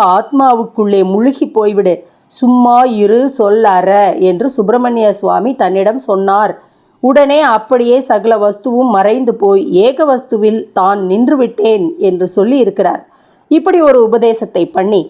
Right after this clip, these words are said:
அந்த உபதேசம் உள் அனுபவமாகவும் ஆகுமாறு முருகன் பண்ணினான் என்பது அவன் குரு ஸ்வரூபமாக வந்துவிட்டான் என்பதையே காட்டும்.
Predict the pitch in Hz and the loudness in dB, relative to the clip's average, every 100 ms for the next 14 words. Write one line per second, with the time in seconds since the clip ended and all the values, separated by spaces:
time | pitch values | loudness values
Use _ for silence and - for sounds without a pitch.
0 | - _ - 226 254 233 202 196 208 202 | -12 _ -2 0 2 2 2 2 2 0
1 | 196 208 220 247 269 277 220 196 208 208 | 0 -4 -2 0 2 2 2 0 0 0
2 | 196 190 202 220 233 285 185 196 196 196 | 0 0 0 0 0 0 0 -2 0 -2
3 | 175 170 247 254 202 208 208 226 - 196 | 0 0 0 0 0 0 -2 -4 -2 -2
4 | 190 185 180 233 185 185 170 165 170 190 | 0 0 0 0 -2 -4 -2 -2 0 0
5 | 202 - _ _ - 262 311 302 196 254 | -2 -12 _ _ 0 2 4 0 0 0
6 | 359 381 262 247 277 - 269 240 247 277 | 2 0 2 2 2 0 0 2 0 0
7 | 208 202 247 269 202 240 247 233 220 214 | -2 -2 -2 -2 0 0 2 -2 -2 0
8 | 202 196 240 233 202 202 254 | 2 2 2 2 0 0 -6